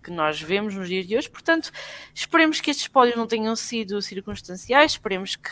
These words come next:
realmente haja um entendimento entre Pérez e Red Bull, pelo menos para o carro dele. Ah, e a ver agora no México se consegue também fazer mais um pódio, acho que seria um pódio, ou... sonhando um bocado mais alto, mas nunca impossível, até mesmo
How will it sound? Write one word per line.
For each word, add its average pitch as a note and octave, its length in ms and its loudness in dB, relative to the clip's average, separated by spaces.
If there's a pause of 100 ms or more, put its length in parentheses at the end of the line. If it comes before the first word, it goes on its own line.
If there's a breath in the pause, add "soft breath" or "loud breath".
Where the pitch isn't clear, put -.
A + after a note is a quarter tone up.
realmente G3 640 2
haja F#3+ 300 0
um F#3+ 80 -4
entendimento F#3+ 720 -6
entre F3 300 -8
Pérez F3 440 -2
e F3+ 60 -10
Red F3 200 -4
Bull, F3 320 -12
pelo D#3+ 120 -10
menos E3+ 400 -8 (180)
para F3 100 -10
o D#3+ 40 -18
carro E3 320 -2
dele. A3+ 220 0 (640 loud breath)
Ah, A3+ 380 6
e C4 140 -2
a - 20 2
ver D4+ 180 2
agora E4 240 4
no C#4+ 120 0
México A#3 420 -4
se - 80 -8
consegue G3+ 260 -6
também F#3+ 200 -8
fazer F#3 180 -8
mais F3+ 220 0
um G3+ 100 -6
pódio, G3+ 320 0
acho D#3 180 -2
que - 120 -10
seria F3 580 -6 (580 soft breath)
um E3+ 100 -12
pódio, G#3 380 0
ou... D#3+ 640 -4 (140)
sonhando A3+ 600 2
um A3 80 0
bocado G#3+ 280 6
mais G3 240 -2
alto, G3+ 240 4
mas G3 140 -6
nunca G#3 240 -6
impossível, G#3+ 560 0
até F#3+ 200 -4
mesmo G3 480 -6